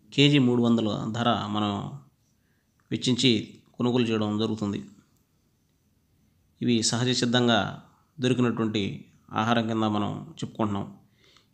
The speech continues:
ఇప్పుడు మనం పీతలు తీసుకొని బయలుదేరాము. వీటిని మనం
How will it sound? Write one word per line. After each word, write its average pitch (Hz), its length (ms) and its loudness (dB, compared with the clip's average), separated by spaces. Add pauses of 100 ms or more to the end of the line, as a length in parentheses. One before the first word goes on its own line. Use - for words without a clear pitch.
ఇప్పుడు 120 260 2
మనం 110 480 0 (640)
పీతలు 120 240 0
తీసుకొని 107 560 -2
బయలుదేరాము. 117 580 2 (760)
వీటిని 131 460 4
మనం 110 440 -4